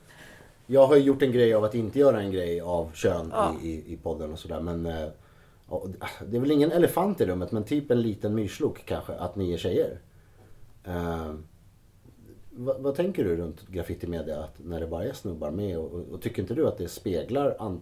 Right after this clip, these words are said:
Speaker 1: alltså deltagarna? Om vi säger att jag har gjort trettio gubbar nu och så gör jag två tjejer nu,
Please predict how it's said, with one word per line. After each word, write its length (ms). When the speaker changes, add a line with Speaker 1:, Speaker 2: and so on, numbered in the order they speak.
Speaker 1:
alltså 240
deltagarna? 720
Om 100
vi 60
säger 120
att 60
jag 80
har 60
gjort 240
trettio 300
gubbar 300
nu 220
och 120
så 100
gör 80
jag 160
två 160
tjejer 260
nu, 200